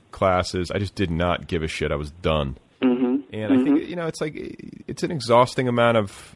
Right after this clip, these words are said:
Speaker 1: work, and going to high school every day is, I don't know, you know, I feel like having a break after going through eighteen years of that, or, or not eighteen, but fourteen or fifteen years of schooling is not an absurd request or, or, or an absurd desire, you know?
Speaker 2: It was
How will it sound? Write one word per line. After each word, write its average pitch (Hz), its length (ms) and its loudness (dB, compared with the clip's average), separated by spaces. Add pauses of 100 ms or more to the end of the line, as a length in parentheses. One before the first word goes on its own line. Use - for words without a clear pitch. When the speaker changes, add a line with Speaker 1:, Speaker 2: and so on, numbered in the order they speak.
(140)
Speaker 1:
work, 104 400 4
and 80 140 -2
going 107 220 2
to 110 80 4
high 104 160 4
school 104 240 0
every 82 160 -2
day 78 220 2
is, 73 140 -4 (240)
I 95 80 -6
don't 120 140 -4
know, 98 400 -2
you 90 100 -2
know, 87 160 2
I 98 220 2
feel 127 220 2
like 120 140 4
having 110 360 2
a 90 60 4
break 92 500 4 (100)
after 95 360 0
going 98 300 4
through 87 220 0
eighteen 92 380 2
years 90 260 2
of 78 60 0
that, 71 240 2
or, 65 260 -4
or - 120 -4
not 104 180 2
eighteen, 78 360 -2
but - 100 -12 (140)
fourteen 98 500 2
or 85 60 0
fifteen 90 360 -2
years 87 220 0
of 73 80 -6
schooling 92 460 0
is 71 200 -4 (520)
not 101 220 6
an 87 120 4
absurd 85 400 4
request 78 580 0
or, 71 220 0
or, 78 280 0
or 76 180 -4
an 78 160 -4
absurd 85 380 -2
desire, 73 600 -2
you 73 100 -6
know? 73 220 -4 (760)
Speaker 2:
It 220 160 0
was 311 120 0